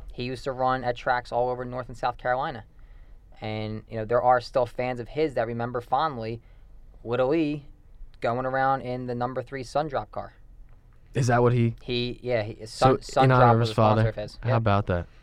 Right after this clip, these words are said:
Speaker 1: Um,
Speaker 2: So he drove three for that series
Speaker 1: Yes.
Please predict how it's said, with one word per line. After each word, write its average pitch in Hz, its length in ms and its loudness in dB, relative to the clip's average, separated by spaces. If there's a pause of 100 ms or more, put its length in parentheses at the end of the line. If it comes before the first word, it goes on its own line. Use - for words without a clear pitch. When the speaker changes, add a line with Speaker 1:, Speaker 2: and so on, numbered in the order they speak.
(380)
Speaker 1:
Um, 107 240 0
Speaker 2:
So 135 100 8
he 147 100 6
drove 151 260 8
three 143 600 6 (120)
for - 180 0
that 107 220 2
series 98 440 -6 (160)
Speaker 1:
Yes. - 280 -12